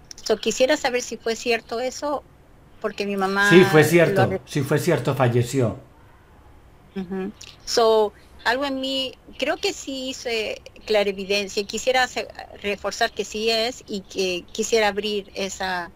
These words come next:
Speaker 1: potencial, ¿no?
Speaker 2: Eso no es lo que usted quisiera, eso es lo que sus maestros consideren que usted necesita.
Speaker 1: Ya. Y chequear mis, am, no sé si mi ter-, si se puede abrir mi ter-, mi tercer ojo, si se, si se puede o no.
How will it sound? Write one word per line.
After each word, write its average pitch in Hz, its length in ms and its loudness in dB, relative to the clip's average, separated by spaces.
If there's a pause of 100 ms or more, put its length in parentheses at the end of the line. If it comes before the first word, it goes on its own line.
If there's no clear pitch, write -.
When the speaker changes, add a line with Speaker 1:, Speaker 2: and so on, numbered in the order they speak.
(140)
Speaker 1:
potencial, 180 720 -2
¿no? 202 220 -4
Speaker 2:
Eso 143 200 0
no 147 140 2
es 151 60 2
lo 160 100 0
que 139 80 -4
usted 120 240 -2
quisiera, 131 380 0
eso 135 160 -2
es 156 40 -2
lo 160 120 -2
que 143 100 -4
sus 123 220 -2
maestros 131 720 -2 (240)
consideren 123 500 0
que 143 80 -10
usted 123 180 -6
necesita. 123 640 -2 (1000)
Speaker 1:
Ya. 170 260 -6 (1500)
Y 208 200 0
chequear 240 420 0
mis, 277 480 -2
am, 196 540 -4 (1300)
no 208 140 -6
sé 214 140 0
si 214 140 -6
mi 190 140 -2
ter-, 175 260 0
si - 160 -8
se 180 140 -4
puede 185 240 0
abrir 185 280 0
mi 185 120 -4
ter-, 175 320 -4
mi 185 100 -8
tercer 180 380 -4
ojo, 240 200 -2
si - 160 -4
se, - 280 -4
si 202 180 -4
se 196 140 -10
puede 233 320 -2
o 240 40 -4
no. 277 140 -6